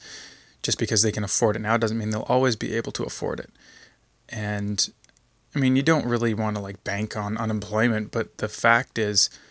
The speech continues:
if anything were to happen and their interest rate rises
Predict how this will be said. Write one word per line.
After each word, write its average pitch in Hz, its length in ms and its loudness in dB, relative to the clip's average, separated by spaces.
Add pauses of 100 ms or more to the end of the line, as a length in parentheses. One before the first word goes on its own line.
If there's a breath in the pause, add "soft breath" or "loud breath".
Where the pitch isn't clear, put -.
(600 loud breath)
if 123 260 2
anything 127 460 2
were 117 120 4
to 110 80 4
happen 113 380 2
and 104 120 -4
their 107 100 0
interest 120 420 0
rate 107 320 0
rises 104 420 2